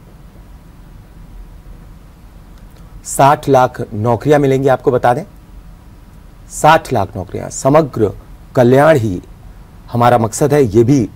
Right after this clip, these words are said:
भाषण के दौरान उन्होंने कहा, जो finance minister हैं। इस budget में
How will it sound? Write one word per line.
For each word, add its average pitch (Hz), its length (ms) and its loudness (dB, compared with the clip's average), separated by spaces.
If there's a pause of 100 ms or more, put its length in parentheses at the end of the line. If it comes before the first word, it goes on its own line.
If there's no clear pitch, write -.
(160)
भाषण 107 300 -6
के 110 120 0
दौरान 101 280 0
उन्होंने 101 260 -2
कहा, 110 300 -8 (760)
जो 110 80 0
finance 110 440 -2
minister 107 380 -4
हैं। 123 140 -10 (680)
इस 123 180 -2
budget 113 380 0
में 151 240 2